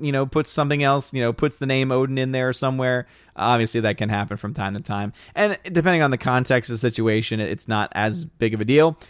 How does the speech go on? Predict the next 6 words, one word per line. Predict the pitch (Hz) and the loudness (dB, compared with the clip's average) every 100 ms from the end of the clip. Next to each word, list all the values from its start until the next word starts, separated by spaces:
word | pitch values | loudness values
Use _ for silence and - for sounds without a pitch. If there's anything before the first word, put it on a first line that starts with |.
| _ - | _ -12
But, | 113 117 113 - - - _ _ _ _ _ _ - | 0 2 2 0 -10 -12 _ _ _ _ _ _ -4
yeah, | 127 95 | -2 0
I, | - 110 | 0 0
I, | 101 117 113 | 2 2 0
they, | - 117 120 104 | -4 0 2 2
they, | 113 117 | 2 2